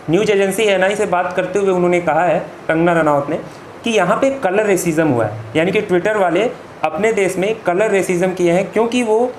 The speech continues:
व्हाइट color वाले हैं और हम लोग brown color वाले हैं, तो brown color वालों के साथ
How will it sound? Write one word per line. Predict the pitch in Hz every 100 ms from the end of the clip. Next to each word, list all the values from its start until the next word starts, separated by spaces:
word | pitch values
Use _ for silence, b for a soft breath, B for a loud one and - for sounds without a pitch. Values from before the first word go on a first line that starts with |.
| - 135
व्हाइट | 147 180 233 - - - -
color | 175 202
वाले | 185 175 185
हैं |
और | 220 202
हम | 160
लोग | 196 139
brown | 147 175
color | 196 175 151
वाले | 143 135
हैं, | 147 190 -
तो | 190
brown | 160 151 208 240
color | 214 202
वालों | 180 175
के | 196
साथ | 202 208